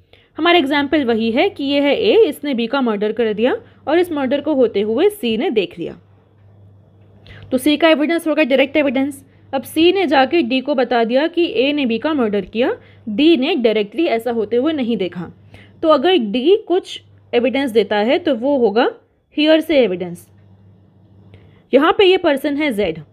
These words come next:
इसने ये मर्डर होते हुए नहीं देखा, लेकिन जहाँ से इस बी पर्सन की बॉडी रिकवर हुई है उस प्लेस के पास में इसने ए को देखा था और इसके कपड़ों पर खून लगा हुआ था। तो जो जेड का एविडेंस है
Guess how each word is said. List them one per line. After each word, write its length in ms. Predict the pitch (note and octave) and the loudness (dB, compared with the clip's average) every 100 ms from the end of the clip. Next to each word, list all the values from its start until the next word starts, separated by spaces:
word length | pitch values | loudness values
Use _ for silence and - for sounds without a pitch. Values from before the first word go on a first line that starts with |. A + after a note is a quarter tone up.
| _ _ - _ | _ _ -20 _
इसने 340 | - F4 D4 D#4 | -2 -2 -2 -2
ये 220 | C4+ E4+ | 2 4
मर्डर 360 | D#4+ B3 A#3 D#4 | 4 2 2 2
होते 300 | C4 A#3 G#3+ | 2 0 0
हुए 280 | G#3+ A#3+ F4 | 0 0 0
नहीं 280 | A#3 G#3 | 0 -2
देखा, 300 | F3+ F3 A3+ G#4 - _ - | -4 -4 -4 -6 -8 _ -4
लेकिन 360 | G#3+ A3 D4 C5+ - - - - _ _ - | 0 0 0 -4 -6 -20 -20 -20 _ _ -4
जहाँ 340 | G3+ A#3 E4+ | 0 2 2
से 260 | G4 E4+ G4 | 0 0 0
इस 220 | D#4+ D#4+ A3+ | 0 -2 -2
बी 240 | A3 E4+ | 2 2
पर्सन 400 | F#4+ E4+ D#4 D#4+ | 4 0 0 -2
की 120 | E4 C4+ | 0 2
बॉडी 340 | A#3 A3 E4 | 2 2 2
रिकवर 380 | C#4+ C4+ A#3 A3+ | 0 0 0 0
हुई 240 | F#3+ F3+ | -2 -4
है 200 | F3 B3 A#4 _ _ _ _ | -4 -4 -6 _ _ _ _
उस 200 | - G4 | -2 -2
प्लेस 380 | - D4 E4+ - | -2 0 2 0
के 120 | E4+ | -2
पास 360 | - A3+ F#3+ - | 0 0 0 -2
में 180 | A#3+ E4+ | -6 -4
इसने 320 | A3 - D#4 | -4 -4 -4
ए 340 | D#4+ - C4+ D4+ | -4 0 2 2
को 200 | A#3+ D4 | 0 2
देखा 340 | G3+ F#3+ G3+ | 2 0 -4
था 160 | G3 C#4 | -2 0
और 200 | A4+ E4 | 2 0
इसके 220 | D#4 F4 | 0 -2
कपड़ों 360 | D4+ A#3 A3 G#3 | -2 0 -2 0
पर 180 | F4+ G4+ | 0 0
खून 280 | C#4 C4+ | -2 0
लगा 220 | A#3 F#3+ F3+ | 0 0 0
हुआ 260 | E3 E3+ | 0 -4
था। 200 | D#3+ - - _ _ _ _ _ _ _ _ _ _ _ - - - - | -6 -12 -16 _ _ _ _ _ _ _ _ _ _ _ -20 -20 -4 0
तो 80 | |
जो 140 | D#4 F4+ | 2 4
जेड 280 | A#3 B3 - | 4 4 4
का 140 | G4 | 4
एविडेंस 460 | D4+ A#3+ G#3+ G3+ A3 | 4 4 0 -2 0
है 120 | D4+ | 0